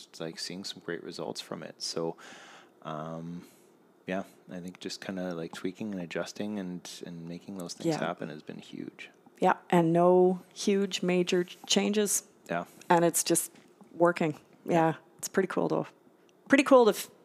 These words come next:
Speaker 2: to see it happening too for, for the whole family too,
Speaker 1: Yeah.
Speaker 2: right? Not just for myself, but for both kids, and they're doing great and progressing really well in all their other sports and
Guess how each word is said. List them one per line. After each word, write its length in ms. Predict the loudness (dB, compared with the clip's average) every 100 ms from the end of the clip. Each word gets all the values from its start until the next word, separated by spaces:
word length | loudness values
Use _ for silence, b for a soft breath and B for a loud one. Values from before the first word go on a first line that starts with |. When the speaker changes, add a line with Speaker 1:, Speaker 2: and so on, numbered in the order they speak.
| 2
Speaker 2:
to 120 | 6
see 240 | 6 8 8
it 100 | 6
happening 480 | 4 2 2 -2 0
too 300 | 2 2 2
for, 360 | 0 2 2 B B B B 4
for 100 | 8
the 120 | 10
whole 200 | 10 8
family 560 | 6 6 6 4 0 0
too, 160 | 2
Speaker 1:
Yeah. 180 | 2 2 -2
Speaker 2:
right? 320 | 0 0 0
Not 180 | -2 -2
just 200 | -2 -4 -4
for 280 | -2 -4 -6
myself, 460 | -6 -4 -2 -4 -6 _
but 240 | -4 -4 -8
for 320 | -6 -4 -4 -8 _ _ _
both 220 | -2 -2 -4
kids, 380 | -8 -6 -6 -4
and 120 | -4
they're 220 | -4 -6 b b b b _ 2
doing 240 | 4 6
great 320 | 4 4 2
and 320 | -2 -4 -4 -2
progressing 540 | 0 2 0 -2 -2
really 180 | 0 0
well 280 | 0 0 -2
in 100 | -2
all 120 | -4
their 160 | -2 -2
other 160 | -2
sports 560 | -4 -4 -4 -4 -2 -2
and 240 | -2 -2